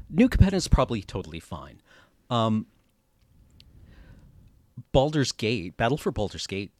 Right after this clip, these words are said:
seems like a lot of fun with a lot of interesting deployments of existing mechanics that I think are interesting and, uh, uh, fun to play with. So if you like, if, if, if you are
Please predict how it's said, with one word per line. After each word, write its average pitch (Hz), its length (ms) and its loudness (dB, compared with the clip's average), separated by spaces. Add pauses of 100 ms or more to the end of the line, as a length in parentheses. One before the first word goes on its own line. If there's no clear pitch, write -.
seems 147 440 2
like 117 140 0
a 98 40 -2
lot 87 220 -4
of 87 100 -14
fun 80 320 -12
with 87 180 -10
a 104 40 -6
lot 95 200 -2
of 87 160 -12
interesting 101 720 -2
deployments 90 640 -6
of 90 180 -12
existing 90 460 -6
mechanics - 640 -10 (640)
that 85 300 -10 (140)
I 92 140 -8
think 98 280 -8
are 87 220 -12
interesting 78 920 -8
and, 73 480 -14 (120)
uh, 73 340 -14 (140)
uh, - 260 -14
fun 80 440 -10
to - 100 -20
play 113 280 -8
with. - 280 -18 (280)
So 95 480 -4 (1800)
if 123 160 0
you 107 120 0
like, 95 520 -4
if, 117 220 0
if, 120 180 2 (120)
if 156 220 4
you 147 180 8
are 131 340 6